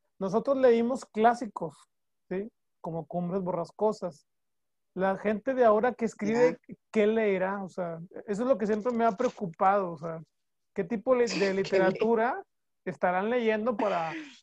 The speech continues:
Speaker 1: alimentarse, ¿no? Y después poder ofrecer un producto.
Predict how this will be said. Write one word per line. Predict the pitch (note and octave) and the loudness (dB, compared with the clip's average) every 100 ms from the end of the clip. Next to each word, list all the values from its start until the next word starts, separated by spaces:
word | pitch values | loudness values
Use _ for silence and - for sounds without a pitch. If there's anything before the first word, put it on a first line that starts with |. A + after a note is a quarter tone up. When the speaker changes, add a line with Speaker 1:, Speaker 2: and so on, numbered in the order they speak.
| - | 0
Speaker 1:
alimentarse, | F3+ G3 F#3 F#3 G#3+ C4+ - G#3 | 2 2 -2 0 4 4 2 -2
¿no? | G#3 A3+ | 0 0
Y | |
después | F3+ E3+ - G3 D#3+ | -2 -4 -2 -2 0
poder | A3+ G3+ G3 G3 - _ _ | 0 2 2 0 -10 _ _
ofrecer | G3 F3+ F#3 F3 | -4 -2 -4 -6
un | F#3 F#3+ | -6 -6
producto. | F#3+ F3+ G3+ - - D3+ | -6 -4 -6 -8 -14 -14